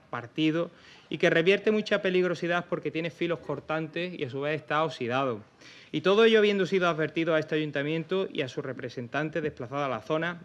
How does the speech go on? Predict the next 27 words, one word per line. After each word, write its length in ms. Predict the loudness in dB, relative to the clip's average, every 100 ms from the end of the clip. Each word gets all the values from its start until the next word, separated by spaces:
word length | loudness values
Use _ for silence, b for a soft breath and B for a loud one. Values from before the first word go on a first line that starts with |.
| -10
desde 280 | -6 -2
hace 360 | -2 -2 -6 -8 -12 _
tres 340 | -8 -6 -6 -8
años. 460 | -6 -4 -4 -8 -16 _ _ _ _ _ _ _ -20 b b
Con 120 | -4 -2
estas 200 | 0 0
muchas 360 | 0 0 0
deficiencias 840 | 0 -4 -2 0 0 2 4 4 0 B B B -10
que 80 | -6
se 160 | -2 0
detallan 480 | 0 2 4 4
en 100 | 2
ambos 280 | 0 0 0
escritos 460 | 0 -2 -2 0 -4
presentados 520 | -6 -8 -6 -2 -2
en 60 | -2
este 160 | -4
ayuntamiento 420 | -6 -4 -6 -4 -4
en 120 | -4
dos 120 | -2
mil 260 | -2 -2 -2
quince, 520 | 0 0 0 -4 -4 -10 _
del 180 | -12 -6
cual 460 | 0 0 0 -4 -16 -12
os 220 | -6 -6
adjunto 360 | -4 -6 -4 2
copia, 480 | 2 4 2 0